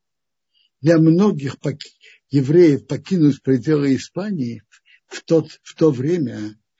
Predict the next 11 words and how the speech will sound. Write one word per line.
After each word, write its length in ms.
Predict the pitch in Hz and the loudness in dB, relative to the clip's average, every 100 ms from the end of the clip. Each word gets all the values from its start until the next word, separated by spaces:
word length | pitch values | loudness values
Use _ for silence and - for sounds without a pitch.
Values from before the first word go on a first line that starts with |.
| _ _ | _ _
было 420 | 139 165 208 180 | 0 4 6 6
равносильно, 1600 | 160 160 135 139 - - 196 180 127 117 110 113 113 117 117 113 _ _ _ _ | 4 4 2 0 -2 -6 -6 -4 -6 -6 -10 -14 -16 -18 -20 -20 _ _ _ _
э, 140 | 139 120 _ 131 104 - _ _ _ _ | -10 -10 _ -14 -14 -14 _ _ _ _
э, 220 | - 143 - _ | -6 -6 -8 _
было 400 | 139 175 170 160 _ | 4 6 6 2 _
очень 360 | 175 151 156 143 | -6 -4 -2 -2
опасно 720 | 123 120 120 113 - 135 139 _ _ | -4 -10 -12 -12 -10 -12 -12 _ _
и 100 | 151 | -6
почти 500 | 160 151 - - 180 | -4 -4 -4 0 0
равносильно 640 | 147 131 131 - 135 120 | 0 -2 -4 -2 -4 -4
смерти. 580 | 107 104 95 _ _ | -8 -14 -14 _ _